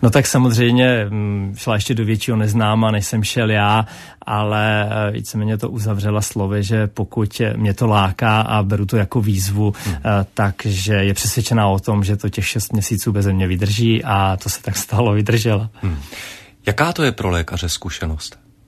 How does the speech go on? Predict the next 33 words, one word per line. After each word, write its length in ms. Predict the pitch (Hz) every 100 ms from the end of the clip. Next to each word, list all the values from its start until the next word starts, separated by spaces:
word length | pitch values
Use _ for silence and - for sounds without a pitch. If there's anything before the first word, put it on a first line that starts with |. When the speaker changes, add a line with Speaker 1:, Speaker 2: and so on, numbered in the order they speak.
| - - - - - -
Speaker 1:
Je 200 | 117 113
to, 420 | 107 - 120 120
myslím 400 | 117 113 - 117
si, 140 | 107 117
ničím 280 | 110 - 110
se 120 | 117
nedá 260 | 107 107
nahradit. 520 | 101 98 107 117 98 -
To 100 | 113
je 160 | 107
úplně 360 | - 107 113 110
neocenitelná 1000 | 107 110 107 117 107 101 110 110 110 107
věc, 360 | 104 104 -
protože 440 | - 107 113 107 110
pro 200 | 113 110
mě 160 | 110
zejména 440 | 107 107 104 110 107
jako 260 | 104 113
lékaře 440 | 107 101 113 107 113
a 80 |
epidemiologa, 640 | 98 - 113 110 104 98 92
který 220 | 110 104
se 140 | 113
zabývá 440 | 104 101 107 113 104
výskytem 420 | 110 - 135 110
infekčních 520 | 101 117 110 110 101
onemocnění, 480 | 110 107 104 113 104
tak 220 | 107 104
vjet 240 | 107 113 107
do 300 | 110 110 107
situace 600 | - 107 113 107 - 113
polních 460 | - 104 101 104
táborů, 540 | - 113 104 113 123